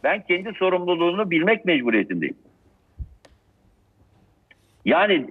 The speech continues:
sonuç olarak şunu demek istiyorum. Eğer mağaza ciro yapmıyorsa,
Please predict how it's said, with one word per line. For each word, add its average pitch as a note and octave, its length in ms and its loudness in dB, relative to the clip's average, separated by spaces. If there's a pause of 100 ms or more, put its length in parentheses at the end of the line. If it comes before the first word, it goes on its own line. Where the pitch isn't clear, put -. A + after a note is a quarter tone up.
(100)
sonuç F#3+ 380 0
olarak E3+ 400 2
şunu F3 200 -6
demek D3+ 340 -2
istiyorum. G2+ 320 -6 (460)
Eğer E3+ 280 4
mağaza D#3 480 -2
ciro E3 220 -4
yapmıyorsa, D3+ 720 -4